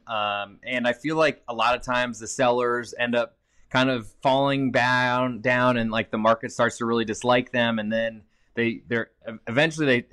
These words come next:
start showing some value. Uh, you gotta be careful with what pieces they're giving. I don't think that's such a terrible thing. I also loved your pronunciation of Toussaint.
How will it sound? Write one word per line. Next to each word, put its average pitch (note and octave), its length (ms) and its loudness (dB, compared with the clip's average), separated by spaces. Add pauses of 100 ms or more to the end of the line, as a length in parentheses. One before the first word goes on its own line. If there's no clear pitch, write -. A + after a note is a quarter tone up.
(100)
start C3 300 4
showing C3 300 0
some A#2+ 220 -6
value. G#2 640 0
Uh, G2+ 240 0
you G#2 80 -6
gotta A2+ 160 4
be A2 80 -6
careful G#2 420 0
with G2 120 -2
what G#2 180 0
pieces A2 340 -6
they're G#2 140 0
giving. G2 460 0 (280)
I - 40 -6
don't C#3+ 180 0
think D#3+ 140 -4
that's B2+ 180 0
such - 220 0
a C3 40 -6
terrible B2+ 380 2
thing. C3 320 0
I G#2+ 40 0
also A2 200 0
loved G#2+ 260 2
your G#2 100 -2
pronunciation G#2+ 560 -2
of F#2+ 120 -8
Toussaint. B2+ 520 -2